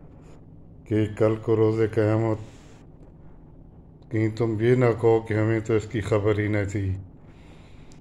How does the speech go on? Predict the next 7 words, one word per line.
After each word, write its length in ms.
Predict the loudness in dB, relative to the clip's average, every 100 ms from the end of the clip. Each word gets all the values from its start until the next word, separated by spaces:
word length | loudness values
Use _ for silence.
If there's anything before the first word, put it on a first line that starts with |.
| -20 -20 -10
इंसान 520 | -6 -4 2 4 4 2
को 180 | 0 2 2 0 -2 -12 -14 -4
तीन 300 | 0 2 2 0 -2 -6 -18 -20 -20 -20 -20 -20 -20 -20 -20 -20 -20 -20 -20 -20 -20 -12 2
आलम 380 | 4 4 4 0 -2
से 180 | 0 0 0 -4 -8 -10
गुज़रना 440 | 0 0 2 0 2
है। 240 | 0